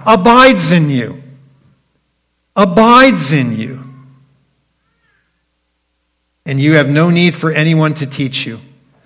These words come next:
That doesn't deny the importance of the teaching role in the church. What he's saying is, you have no need for these people over here to teach you. They claim to have special knowledge. They claim to have special teaching.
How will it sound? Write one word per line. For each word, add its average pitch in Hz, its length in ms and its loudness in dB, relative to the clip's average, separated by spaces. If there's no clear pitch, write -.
That 139 100 -10
doesn't 143 320 -2
deny 151 380 2
the 151 160 0
importance 156 500 -2
of 147 100 -4
the 135 120 -6
teaching 165 440 -2
role 165 280 2
in 147 80 -2
the 143 80 -4
church. 185 480 -2
What 160 140 0
he's 160 160 2
saying 220 340 2
is, 165 180 -2
you 254 80 4
have 233 120 4
no 208 200 4
need 214 220 2
for 196 100 -6
these 202 180 2
people 220 320 0
over 196 140 2
here 214 180 4
to 180 100 0
teach 226 380 -2
you. 117 160 -6
They 190 140 2
claim 240 440 4
to 208 80 6
have 190 220 2
special 196 440 0
knowledge. 190 580 0
They 180 160 2
claim 254 400 2
to 208 60 4
have 185 240 2
special 196 440 0
teaching. 202 520 -4